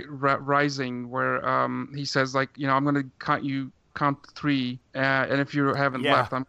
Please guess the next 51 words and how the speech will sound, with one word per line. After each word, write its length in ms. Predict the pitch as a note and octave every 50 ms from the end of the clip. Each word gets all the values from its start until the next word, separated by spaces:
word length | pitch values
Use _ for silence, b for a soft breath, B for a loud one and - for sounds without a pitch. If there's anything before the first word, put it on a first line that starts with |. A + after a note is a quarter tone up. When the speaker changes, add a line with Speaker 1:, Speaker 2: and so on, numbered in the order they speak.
| _ _
Speaker 1:
fuck 280 | - - C#3 B2+ - -
you 80 | C#3+
up." 200 | C#3 B2 A2+ - B B B B D#3+
And 180 | B D3 D3+ D#3
then, 200 | E3+ E3 E3 D3+
and 180 | E3 E3 F3 F3+
then 140 | F3+ F3
his 180 | D#3+ F#3 F3 -
henchman, 720 | - F#3 G#3 A3 - - F#3 D#3+ D3 C#3+ C#3 C#3 C3 - _ _ _ _
like, 260 | - D#3+ D3 C#3+ C#3+ D3
it's 100 | D#3 D3+
just, 120 | D#3+ -
like, 120 | F3+ D#3 C#3+
basically 320 | D3+ D#3 D3+ - - D3+
counting 480 | C#3+ - - D#3 D#3+ D#3+ D3 D#3 D3 C#3
by 160 | C3 C3+ C3
finger, 320 | - - D#3 D3 C#3+ C#3
like, 220 | B2+ B2 B2 A2+ A#2
one, 340 | B2+ B2+ B2+ C3 C#3 C#3+ C#3
two, 280 | C#3+ - C#3 C3+ B2+ B2+ -
three, 420 | - C3+ C3+ C3+ C3 B2+ B2 B2+ - B B B B B B B B
and 100 | - C#3+
you're 80 | D#3 E3+
like, 160 | F3 D#3+ D#3
"Oh 160 | D#3 F#3 E3+
shit, 240 | D#3 - - E3+ -
what's 180 | C#3 C#3+ C#3+ -
gonna 200 | E3 D3 C3+ C3+
happen?" 300 | C#3+ D#3 D#3 D3 C3+ C3
And 120 | C3+ C#3+
then, 140 | D#3 D#3 D#3
of 160 | D#3 D3 -
course, 180 | F3 D#3 D3 -
there's, 180 | D3 C#3+ C#3
like, 160 | C#3 C3+ B2+ -
this 220 | C3+ C3 - - _ _ _ _ _ -
amazingly 720 | F3 C#3+ D3 E3+ E3+ D#3+ C#3+ C#3+ C#3+ C3+ C3+ C3+ B2+ B2+ B2 - _ C#3
well 180 | C3+ C3 C3
choreographed 640 | - - - D3 C#3 C#3 C3+ B2 C#3 C3 B2+ - -
fight 300 | - - D3 D#3+ D#3 -
scene 400 | - - C#3+ C3+ C3+ C3 C3 - B B B B B B B B
that's, 160 | C#3+ C#3+ -
like, 180 | E3+ D3 C#3 C3+
way 220 | D3+ F#3 G3 F#3 E3+
over 220 | D#3 D3 C3+ C#3
the 100 | C3 B2+
top, 300 | - - C#3+ C#3 C3 -
and 100 | C3 C#3+
it 100 | C#3 C3 -
ends 320 | D3+ D#3 F#3 G#3 F3+ D#3+
with 300 | D3+ D3+ C#3+ C#3+ C#3 -